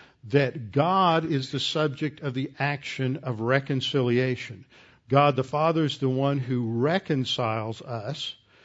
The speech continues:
He performs all of the work. He reconciles us to himself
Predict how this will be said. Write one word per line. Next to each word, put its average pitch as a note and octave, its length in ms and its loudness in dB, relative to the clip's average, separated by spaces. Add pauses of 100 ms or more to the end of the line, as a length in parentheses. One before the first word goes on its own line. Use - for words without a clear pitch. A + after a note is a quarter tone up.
(140)
He F#3 260 4
performs D3 560 -2
all C3+ 240 2
of A#2+ 80 -2
the A#2 100 -2
work. A2+ 380 -4 (540)
He D3+ 140 2
reconciles C#3 840 2
us C3 300 -4 (140)
to G3 160 0
himself C3+ 800 0